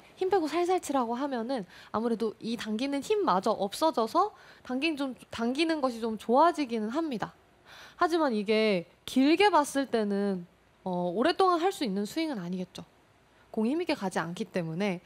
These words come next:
그래서 제가 오늘 알려드리고 싶은 방법은 이겁니다. 제가 한번 보여드릴게요. 계속 어깨가 올라가고 힘이 들어가는 분들은요, 이걸 기억을 해주셔야 돼요. 스윙을 할 때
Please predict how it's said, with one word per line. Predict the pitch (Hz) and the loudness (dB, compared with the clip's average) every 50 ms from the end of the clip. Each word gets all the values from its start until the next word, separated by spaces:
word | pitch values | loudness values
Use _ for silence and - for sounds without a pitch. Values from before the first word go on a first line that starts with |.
| - - - - - | -16 -20 -20 -14 -4
그래서 | - 240 226 233 240 | -2 0 2 2 0
제가 | 220 - 220 202 269 277 247 | 0 0 2 4 6 6 4
오늘 | 208 196 196 202 208 208 208 208 - - _ _ _ _ - | 4 2 0 0 2 2 2 0 -2 -4 _ _ _ _ -4
알려드리고 | - 185 190 208 254 294 320 320 294 294 277 277 262 220 240 233 | -2 0 0 2 4 4 2 4 2 0 0 0 0 0 -2 -4
싶은 | - 226 - - 240 220 214 | -4 -8 -8 -6 -4 -4 -4
방법은 | - 196 196 202 214 220 247 254 247 240 311 370 403 403 415 - _ _ - | -4 -4 -4 -2 -2 2 2 2 2 4 2 2 2 0 -2 -8 _ _ -6
이겁니다. | 247 214 220 196 190 170 - - - _ _ | -2 0 0 0 0 -4 -6 -10 -16 _ _
제가 | - 185 175 | -6 -4 -4
한번 | 180 175 170 | -4 -4 -6
보여드릴게요. | 165 - 220 226 220 190 170 160 - - - 160 160 185 262 320 - - _ _ _ _ _ _ _ _ _ _ - - - _ _ _ - _ _ _ - - - | -4 -2 0 0 0 0 -2 -8 -10 -12 -10 -6 -2 -2 -2 -2 -4 -12 _ _ _ _ _ _ _ _ _ _ -20 -20 -20 _ _ _ -20 _ _ _ -20 -18 -6
계속 | - 311 339 359 370 403 302 | 2 4 4 6 6 6 6
어깨가 | 247 220 247 - - 359 349 349 339 | 6 4 4 2 2 4 6 6 6
올라가고 | 277 233 233 247 262 269 269 254 247 240 240 - 277 285 285 | 6 6 4 6 6 6 6 6 4 2 2 2 0 0 0
힘이 | 277 381 415 415 415 415 | 0 0 0 2 2 0
들어가는 | - 226 208 202 208 208 208 208 202 202 196 190 185 180 | 0 0 0 0 2 2 0 0 0 0 -2 -2 -4 -6
분들은요, | - 202 202 214 233 262 233 220 202 190 180 185 185 196 196 190 180 170 185 - _ - | -6 -4 -4 0 0 0 0 0 -2 -2 -2 -2 0 0 0 0 0 -2 -6 -12 _ -8
이걸 | 214 247 262 349 339 311 | -6 0 2 2 2 2
기억을 | - - 220 202 202 190 208 208 | 2 0 0 0 2 0 -2 -2
해주셔야 | 247 311 - 311 - 269 220 190 | -2 -2 -4 -2 -2 0 -2 -2
돼요. | 180 - - - - _ _ _ _ _ _ _ _ _ _ _ | -2 -4 -8 -10 -12 _ _ _ _ _ _ _ _ _ _ _
스윙을 | - - - 403 415 415 381 339 294 262 | -12 -2 0 2 2 2 2 0 0 0
할 | 254 226 | 0 -2
때 | - - 302 277 202 165 | 2 2 2 2 2 0